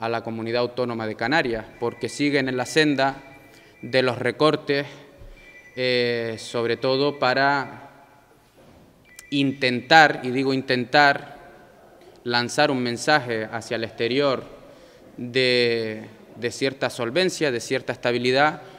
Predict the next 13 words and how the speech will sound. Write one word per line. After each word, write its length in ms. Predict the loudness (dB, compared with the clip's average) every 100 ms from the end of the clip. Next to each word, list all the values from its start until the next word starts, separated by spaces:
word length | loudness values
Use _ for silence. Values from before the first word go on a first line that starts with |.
| -20 -20 -2
cuando 400 | 0 0 -2 -2
todos 260 | -2 -2
somos 280 | -2 -2 -2
conscientes 560 | -4 -6 -4 -4 -4 -6
que 80 | -6
estos 180 | -6
presupuestos 540 | -8 -8 -6 -6 -4 -6
generales 280 | -4 -4 -2
del 140 | -4
Estado 480 | -4 -4 -2 -2 -6 -12 -20 -20 -10
son 220 | -2 0
unos 140 | 0
presupuestos 760 | -2 -4 -2 0 -2 0 -2